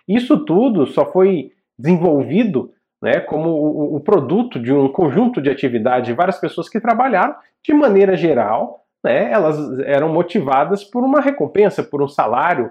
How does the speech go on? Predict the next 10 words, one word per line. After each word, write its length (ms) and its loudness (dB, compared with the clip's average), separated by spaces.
É 140 -6
lógico 360 -4
que 160 -12
se 140 -14
fala 320 -4
também 240 -6
de 80 -12
várias 300 -4
outras 260 -12
motivações, 800 -8